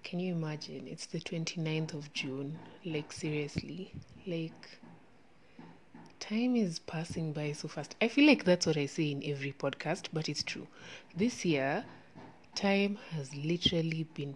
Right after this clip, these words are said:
passing by. Like, it's not even pa-, like, fly-, it's like,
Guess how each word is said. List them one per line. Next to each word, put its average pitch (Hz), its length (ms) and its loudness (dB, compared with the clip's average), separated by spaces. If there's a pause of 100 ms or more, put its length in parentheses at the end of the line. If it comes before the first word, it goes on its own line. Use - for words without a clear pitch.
(120)
passing 143 760 -4
by. 139 200 0
Like, 156 300 -2
it's - 180 -12
not 220 200 4
even 226 220 4
pa-, 165 280 -2
like, 170 300 -4
fly-, 175 640 -2
it's - 320 -4
like, 180 340 0